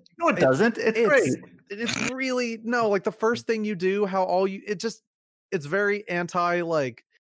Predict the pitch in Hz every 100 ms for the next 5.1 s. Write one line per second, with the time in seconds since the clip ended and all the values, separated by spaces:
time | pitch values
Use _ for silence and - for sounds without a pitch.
0 | - 165 202 190 208 185 180 170 - 165
1 | 156 135 127 131 139 139 - 143 131 117
2 | 120 135 143 139 147 151 151 147 151 -
3 | 131 123 120 - - _ _ _ _ _
4 | _ - 147 - _ - - 156 165 156
5 | 131